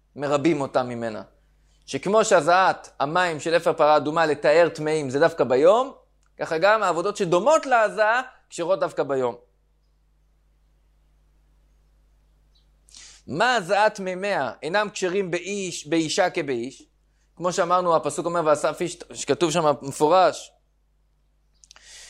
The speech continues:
"וטבל במים איש טהור, ואיש ולא אישה".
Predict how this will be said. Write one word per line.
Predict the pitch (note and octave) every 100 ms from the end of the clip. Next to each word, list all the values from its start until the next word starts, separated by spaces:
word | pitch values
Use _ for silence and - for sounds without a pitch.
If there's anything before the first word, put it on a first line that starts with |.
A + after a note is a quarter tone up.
| - _ - - -
"וטבל | C#3 D3+ F#3 F#3
במים | E3+ F3 F3+ F3
איש | F#3 E3+
טהור, | - D#3 D#3+ D#3+
ואיש | C#3 D3 F#3 F#3+ C#3
ולא | D#3
אישה". | D3 A#2 A#2 G2+